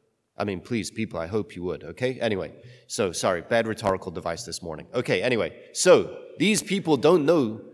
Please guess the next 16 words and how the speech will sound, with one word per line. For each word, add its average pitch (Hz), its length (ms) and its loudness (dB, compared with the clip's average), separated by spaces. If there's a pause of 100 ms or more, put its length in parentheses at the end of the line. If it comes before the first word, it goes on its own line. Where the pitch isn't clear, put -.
(220)
Jesus. 101 560 -2
They 113 100 -2
don't 131 180 4
recognize 107 640 2
him 101 220 -6
as 98 280 -6
the 98 80 -10
king. 87 440 -8 (720)
And 123 140 2
they 131 80 6
even 160 280 2
ask 131 380 2
in 110 80 -2
that 110 280 -2
exchange, 123 920 -4 (1300)
right, 104 260 -4